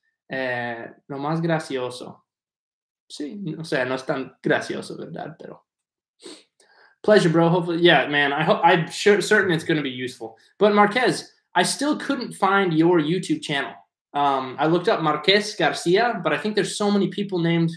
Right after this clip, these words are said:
Marquez Garcia that I couldn't find it. So you have to send me your YouTube channel on Instagram, and I'm gonna check it out. I wanna see what you're posting, so I can copy you and get all your views.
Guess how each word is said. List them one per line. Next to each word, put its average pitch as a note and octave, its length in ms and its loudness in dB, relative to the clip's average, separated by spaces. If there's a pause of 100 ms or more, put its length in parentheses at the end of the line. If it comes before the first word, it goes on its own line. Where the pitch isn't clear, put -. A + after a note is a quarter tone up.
Marquez D#3+ 540 -2
Garcia C#3 580 -2
that B2+ 100 -10
I B2+ 40 -6
couldn't C3+ 240 -8
find C3 240 -4
it. A2 120 -12 (540)
So - 120 -4
you E3+ 220 0
have B3 200 -2
to F#3 80 -6
send F#3+ 340 0
me E3+ 440 0
your D#3 160 4
YouTube D#3+ 340 4
channel C3 420 -4
on C3 140 -4
Instagram, B2 500 -10 (200)
and C3+ 100 -8
I'm C#3 100 -2
gonna C#3+ 140 -4
check C#3 220 -6
it B2+ 80 -4
out. A2+ 180 -4 (200)
I C#3 40 -6
wanna E3+ 140 0
see F3 160 2
what D#3+ 100 6
you're D#3+ 140 -10
posting, C#3 340 -4 (480)
so - 120 -6
I C3+ 40 -4
can C3 320 -8
copy D3+ 320 2
you A#2 240 -6
and B2 160 -16
get C3+ 120 -4
all C3 120 -2
your A#2+ 160 -8
views. A#2 400 -12